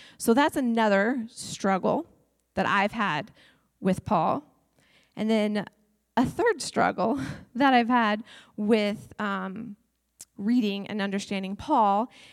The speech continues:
is sometimes if you grow up in a religious community, you have read the letters so many times that it's like in the ear and out the other. You're like, "I have heard this so many times."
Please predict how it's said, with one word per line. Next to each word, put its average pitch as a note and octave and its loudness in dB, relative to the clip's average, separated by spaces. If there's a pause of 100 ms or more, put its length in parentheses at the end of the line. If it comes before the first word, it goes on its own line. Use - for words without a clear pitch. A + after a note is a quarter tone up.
(120)
is A#3+ 4
sometimes C#4+ -2
if A#3 -4
you G#3+ 0
grow A#3 6
up A3 2
in G#3+ -2
a G#3 2
religious G#3 2
community, B3 0
you G3+ 4
have A#3 0
read A3+ 2
the A3+ -2
letters G#3 2
so G#3+ 0
many A3 0
times A#3 -8 (500)
that G#3 0
it's G#3 -2
like F#3 -4 (100)
in F3 -4
the D4 -2
ear C#4+ -4 (480)
and B3 -2
out E3+ -6
the G3+ -6
other. - -8 (280)
You're G3 -2
like, F#3+ -6
"I F3+ -2
have B3+ -6
heard C4+ -4
this B3 -4
so - -8
many G3+ -4
times." G3+ -8